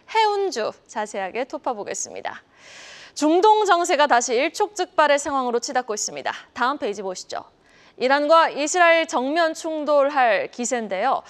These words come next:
어, 이란 땅에서 하마스 지도자가 암살이 되자 이란 최고 지도자가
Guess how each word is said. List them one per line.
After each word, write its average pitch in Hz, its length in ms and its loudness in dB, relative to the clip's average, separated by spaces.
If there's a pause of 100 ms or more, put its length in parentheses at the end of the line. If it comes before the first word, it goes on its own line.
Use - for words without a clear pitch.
(300)
어, 262 240 6
이란 403 300 4
땅에서 392 320 4
하마스 427 640 0
지도자가 269 640 0
암살이 240 400 -4
되자 220 340 2
이란 240 240 -2
최고 392 380 -2
지도자가 277 720 0